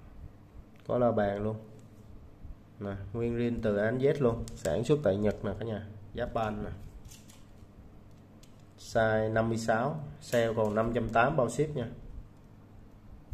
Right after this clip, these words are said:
Có đèn luôn nha cả nhà. Đèn luôn nha.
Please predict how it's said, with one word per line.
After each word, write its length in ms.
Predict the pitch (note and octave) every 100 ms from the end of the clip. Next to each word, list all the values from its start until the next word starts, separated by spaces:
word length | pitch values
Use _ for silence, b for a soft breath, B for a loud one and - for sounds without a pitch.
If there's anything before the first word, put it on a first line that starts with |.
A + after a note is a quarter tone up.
| - - - -
Có 120 | C3
đèn 240 | B2+ G#2+ G2+
luôn 120 | A2
nha 120 | A2+
cả 60 | B2
nhà. 280 | A2+ F#2+ G2 - - - - - - - - -
Đèn 260 | - G2+ G2
luôn 140 | G#2
nha. 160 | A2+ A2